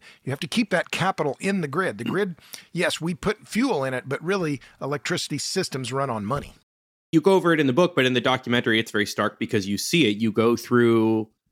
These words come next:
Speaker 2: and you walk through villages, poor villages, where there are these large hooks that, you know, it's like a big metal hook on a rod that people hang off of or hook
Speaker 1: Right.
Speaker 2: into the power lines and si-, siphon off electricity.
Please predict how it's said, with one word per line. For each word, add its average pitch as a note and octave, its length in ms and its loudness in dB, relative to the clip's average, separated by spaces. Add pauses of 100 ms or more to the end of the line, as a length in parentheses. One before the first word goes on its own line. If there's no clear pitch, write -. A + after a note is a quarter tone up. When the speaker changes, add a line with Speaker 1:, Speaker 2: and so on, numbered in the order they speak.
(140)
Speaker 2:
and A2+ 140 -2
you A2 80 0
walk G#2+ 340 0
through G#2 480 4
villages, G#2+ 600 2
poor G#2+ 640 0 (280)
villages, G#2+ 760 0
where G2+ 460 0 (320)
there A#2+ 160 4
are A#2 60 4
these A2 240 -4
large D3 720 0 (260)
hooks - 520 -2
that, A2 280 -2
you B2+ 60 0
know, A2+ 260 0
it's A2 200 -6
like G2 120 -6
a G2 120 -2
big D3+ 240 0
metal D#3 300 2
hook D#3+ 300 0
on B2 160 2
a A2+ 40 -2
rod A#2+ 420 0
that E2+ 120 -8
people G#2+ 540 -2
hang C3+ 280 0
off A#2+ 220 0
of A#2 220 2
or F#2+ 80 -2
hook B2+ 260 -2
Speaker 1:
Right. A#2+ 140 4
Speaker 2:
into A#2+ 260 2
the G2+ 80 0
power C#3+ 320 0
lines G2+ 380 -2
and G2 240 -4 (240)
si-, G#2 260 -2
siphon B2+ 380 0
off A2 160 0
electricity. G#2 640 -4